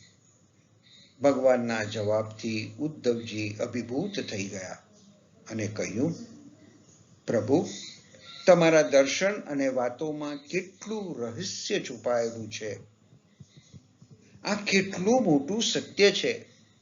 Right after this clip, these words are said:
પાપ કરતી વખતે આપણે ક્યારેય એવું વિચારતા નથી કે ભગવાન બધાને જોઈ રહ્યા છે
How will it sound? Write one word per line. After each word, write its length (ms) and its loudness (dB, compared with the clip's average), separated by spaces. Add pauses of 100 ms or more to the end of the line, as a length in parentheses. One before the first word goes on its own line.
(960)
પાપ 340 2
કરતી 400 2
વખતે 480 4
આપણે 400 0
ક્યારેય 520 4
એવું 520 -2
વિચારતા 600 -2
નથી 560 -4 (280)
કે 120 2
ભગવાન 680 -2
બધાને 520 0
જોઈ 340 -4
રહ્યા 340 0
છે 280 0